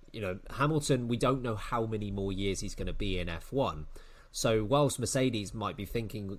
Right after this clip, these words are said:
you know, ten years in the future, Hamilton might not really care what Mercedes wanna do ten years in the future. Hamilton wants to compete for championships now. Hamilton wants to beat M-, Michael Schumacher's record. He wants to keep winning races.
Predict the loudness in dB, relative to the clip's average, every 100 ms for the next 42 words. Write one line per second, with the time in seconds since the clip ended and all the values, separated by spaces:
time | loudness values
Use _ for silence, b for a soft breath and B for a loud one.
0 | -8 -4 -2 -2 -2 -2 0 -2 -2 -4
1 | 2 2 2 -2 -6 -8 B B -14 -2
2 | 0 4 4 4 4 4 0 2 2 2
3 | -2 -2 0 0 -2 -6 -8 -6 -4 -4
4 | -4 -6 -8 -6 -6 -6 -6 -6 -6 -8
5 | -10 -10 -10 -12 -8 -8 -8 b b b
6 | 0 4 4 2 -2 -4 -6 -6 -4 -4
7 | -4 -4 -2 -2 -4 -6 -4 -2 -2 0
8 | 0 B B B 0 2 0 0 -2 -4
9 | -4 -2 -2 -2 -4 -2 -4 -4 -6 -4
10 | -4 -6 -6 -6 -4 -2 -2 -2 -4 -4
11 | -4 -4 -4 -4 -4 0 2 2 0 -6
12 | -10